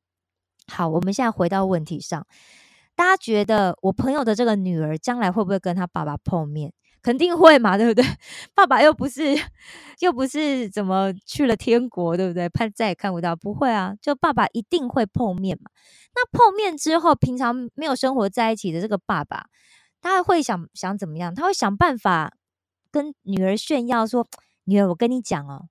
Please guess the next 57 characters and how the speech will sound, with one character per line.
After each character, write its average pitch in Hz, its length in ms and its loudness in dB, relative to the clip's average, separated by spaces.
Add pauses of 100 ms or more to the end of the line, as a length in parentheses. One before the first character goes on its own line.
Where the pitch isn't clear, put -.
(340)
其 330 160 -2
实 320 260 -2
爸 392 120 4
爸 294 120 8
虽 339 140 4
然 269 180 4
这 330 160 4
些 311 140 -2
年 240 200 0
都 269 120 2
没 262 100 -6
有 269 100 4
跟 262 220 0
你 220 100 -2
生 247 240 -2
活 196 140 2
在 226 260 0
一 214 40 -2
起， 160 300 -12
但 285 260 4
是 262 480 2 (260)
爸 311 140 2
爸 208 140 -2
有 202 140 4
买 247 220 -2
一 185 80 -2
个 196 100 0
房 202 400 0
子 302 140 -4
给 247 240 0
你 254 240 -2
哦。 269 220 4 (460)
那 392 100 0
那 415 120 0
个 339 80 2
时 349 120 0
候 370 60 4
因 359 140 0
为 339 100 2
你 220 120 -4
年 233 220 2
纪 320 160 4
很 220 200 6
小 170 280 0
嘛， 160 160 -4
所 330 120 -4
以 330 60 0
就 294 100 0
写 185 240 -4
在 262 180 0
妈 269 200 -2
妈 262 200 -2
的 233 100 0
名 190 220 -6
字 185 140 -8
下 175 240 -4
了。 160 120 -10